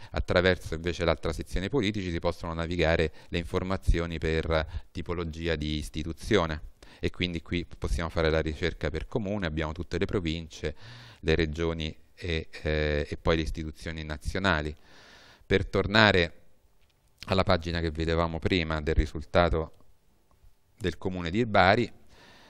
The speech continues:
appunto abbiamo come informazione base il fatto che... Eh, un, ciascun cittadino di, di Bari ha, eh,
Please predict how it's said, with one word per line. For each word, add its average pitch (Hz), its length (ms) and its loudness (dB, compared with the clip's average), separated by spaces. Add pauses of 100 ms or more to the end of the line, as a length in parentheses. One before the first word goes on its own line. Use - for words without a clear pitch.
(320)
appunto 95 420 0
abbiamo 98 320 4
come 92 160 -2
informazione 98 600 -4
base 113 300 4
il 85 60 -6
fatto 95 400 0
che... 87 260 -2
Eh, 76 680 -16 (180)
un, 87 580 -4
ciascun 98 460 -6
cittadino 87 640 -4
di, 80 260 -4
di 113 120 -4
Bari 92 440 6
ha, 90 280 4
eh, 82 840 -4